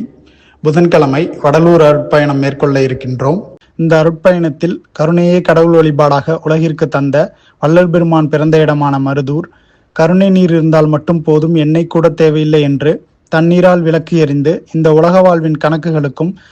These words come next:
அந்த பெருங்கருணைக்கும் எந்த தொடர்பும் இல்லை என்று மெய்ப்பித்த இடமான கருங்குழி, உயிர்களின் ஆன்ம தாகத்தை தீர்க்கும் கருணை நீரை இந்த உலகில் வெளிப்படுத்தும் வகையில் அமைந்த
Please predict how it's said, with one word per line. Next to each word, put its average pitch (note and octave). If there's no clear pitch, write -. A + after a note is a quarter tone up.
அந்த D#3
பெருங்கருணைக்கும் F3+
எந்த D#3+
தொடர்பும் E3
இல்லை D#3+
என்று D#3
மெய்ப்பித்த D3
இடமான C#3+
கருங்குழி, D3+
உயிர்களின் G3
ஆன்ம E3+
தாகத்தை D#3
தீர்க்கும் D3
கருணை E3
நீரை E3
இந்த D#3+
உலகில் E3+
வெளிப்படுத்தும் D#3+
வகையில் D#3+
அமைந்த D3+